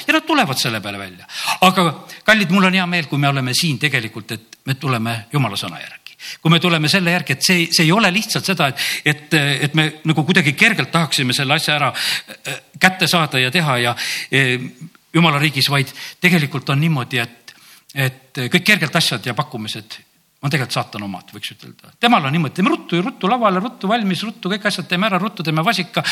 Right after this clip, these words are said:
ruttu teeme kõik, ruttu, ruttu, ruttu teeme asjad ära. Ja, aga Jumal ütleb, et aga vaata, mina ei tee ruttu,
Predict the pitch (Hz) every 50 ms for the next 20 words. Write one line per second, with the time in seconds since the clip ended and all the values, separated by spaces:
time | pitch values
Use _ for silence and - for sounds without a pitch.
0 | - - - - 254 254 254 190 165 170 170 170 180 247 233 - - 247 311 -
1 | - 381 392 - 392 370 381 - - 185 147 165 180 - 127 - - - - 147
2 | 127 139 120 95 - - - - - - - - 170 175 160 147 - - - -
3 | - _ _ _ _ _ _ _ _ _ _ _ _ _ _ _ - - - 202
4 | 302 285 269 262 - - 220 202 202 220 208 196 208 214 208 208 220 214 285 302
5 | 262 185 151 170 165 165 165 160 - - - 175